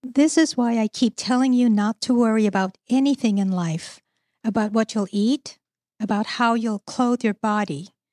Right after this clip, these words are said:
Life is more than food, and the body is more than fancy clothes. Think about those crows flying over there. Do they plant and harvest crops?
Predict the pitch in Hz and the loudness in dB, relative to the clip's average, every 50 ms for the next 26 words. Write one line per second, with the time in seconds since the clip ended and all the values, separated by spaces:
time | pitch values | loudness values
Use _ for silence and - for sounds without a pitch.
0 | _ _ _ _ _ _ _ _ _ _ _ - 269 320 370 - - 330 - - | _ _ _ _ _ _ _ _ _ _ _ -2 0 0 0 0 0 0 0 2
1 | 262 254 254 247 233 240 233 - - - 269 277 269 240 180 151 156 - - _ | 2 2 2 4 4 2 2 0 0 0 2 4 4 4 2 0 -2 -8 -16 _
2 | _ _ _ _ _ 233 226 226 214 185 208 202 214 233 240 247 247 233 - - | _ _ _ _ _ 0 0 0 0 0 0 0 0 0 2 2 2 2 0 0
3 | - 226 226 220 214 214 202 - - - 208 208 208 202 - - 202 190 - - | 2 2 2 2 2 0 -2 -2 -2 -2 0 0 0 -2 -2 -4 -4 -4 -4 -2
4 | - 214 202 196 180 165 160 165 - - - - - _ _ _ _ _ _ _ | 0 0 2 2 0 0 -2 -4 -6 -8 -8 -10 -14 _ _ _ _ _ _ _
5 | _ _ _ _ _ _ - - 403 427 427 - 381 359 339 - 269 226 - - | _ _ _ _ _ _ -2 -2 -2 -2 -2 0 0 0 2 0 0 -2 -2 -6
6 | - - - 269 254 247 226 202 180 175 - - - 233 226 233 240 233 226 226 | -8 -4 -2 0 0 0 0 -2 -2 -4 -4 -2 0 0 2 2 2 2 2 0
7 | 214 - 233 226 220 202 185 170 165 175 - _ _ _ _ _ _ _ _ _ | 0 0 -2 0 -2 -2 -2 -4 -6 -8 -12 _ _ _ _ _ _ _ _ _
8 | _ _ - - 214 247 302 392 - - - 214 185 180 202 277 311 - - - | _ _ -4 -2 0 2 0 0 -2 -2 -4 -4 -2 -2 -2 -4 -6 -8 -8 -4
9 | 220 208 185 - 208 196 185 202 196 - - - - 180 175 196 247 - - - | -4 -4 -2 -2 -4 -4 -4 -4 -6 -6 -6 -6 -4 -4 -4 -4 -6 -8 -10 -12
10 | - - - | -12 -12 -12